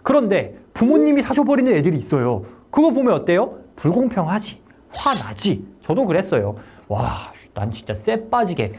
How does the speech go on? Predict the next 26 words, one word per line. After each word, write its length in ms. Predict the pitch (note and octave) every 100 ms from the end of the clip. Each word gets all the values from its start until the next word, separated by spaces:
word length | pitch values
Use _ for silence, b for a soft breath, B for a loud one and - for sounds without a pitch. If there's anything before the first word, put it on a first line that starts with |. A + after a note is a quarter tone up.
| B
직장 420 | - B2+ - D#3 D3+
생활도 360 | D#3 C#3+ C3+
하고 180 | C3+ B2+
유튜브까지 680 | C3 F#3+ A#3 F#3+ - E3 D#3+
해가지고 320 | D#3 C#3+ C#3+
잠잘 380 | - D3 F3 G3+
시간 260 | - F#3+
줄여가면서 560 | D#3 D3+ E3+ D#3 D#3 D#3
일해가지고 560 | D3 E3 E3 D3 C#3+ B2+
그러면서도 760 | F3+ C4 C#4 C4+ B3 B3+ B3+ B3 B
대출 320 | - G3 B3 A3
겁나 340 | C#3 F#3+ G#3+
껴가지고야 720 | B3 A#3 G#3 G3+ G3+ G3 G#3
집을 300 | G3+ D#3 E3+
살 140 | E3 F3
수 140 | F#3
있는데 540 | A2+ A#2+ A#2+ G#2 G2+ G2+ B B
쟤는 260 | - F#3 B3+
그냥 220 | G#3+ G3+
부모님이 420 | - C3+ G3 F#3+
사주네." 420 | - A3+ G#3 A#2+ - B B B -
불공평하죠. 1160 | C#4 E4+ F#4 F4+ F4+ D#4+ B3+ A#3+ C4 F#3+ G#2 G2+ B
그런데 300 | A#3 D4+ C#4+
여러분, 400 | E3+ D3 F#3+ B2
생각을 440 | - B3+ C#4 C4+ A#3+
해보면요, 600 | C4 F3 A2+ C#3 F#2+